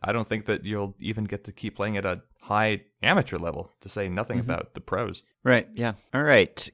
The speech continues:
Speaker 2: Kieran says, "Annoyed by everyone talking about the surge in home runs and not leaving him alone, evil Rob Manfred tells Rawlings to switch tracks,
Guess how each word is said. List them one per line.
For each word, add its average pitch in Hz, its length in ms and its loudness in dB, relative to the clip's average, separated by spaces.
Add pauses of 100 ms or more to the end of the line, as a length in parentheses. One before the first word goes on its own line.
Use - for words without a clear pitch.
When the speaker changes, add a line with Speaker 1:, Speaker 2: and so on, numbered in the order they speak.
Speaker 2:
Kieran 156 420 4
says, 92 600 4
"Annoyed 139 400 2
by 135 140 10
everyone 127 420 6
talking 127 320 4
about 110 220 2
the - 60 -6
surge 127 380 4
in 120 120 2
home 113 220 4
runs 113 320 4
and 85 140 0
not 107 220 2
leaving 104 260 2
him 107 140 4
alone, 104 520 4
evil 127 340 2
Rob 104 260 6
Manfred 104 520 2
tells 104 320 4
Rawlings 98 420 6
to - 120 -12
switch - 360 0
tracks, - 500 2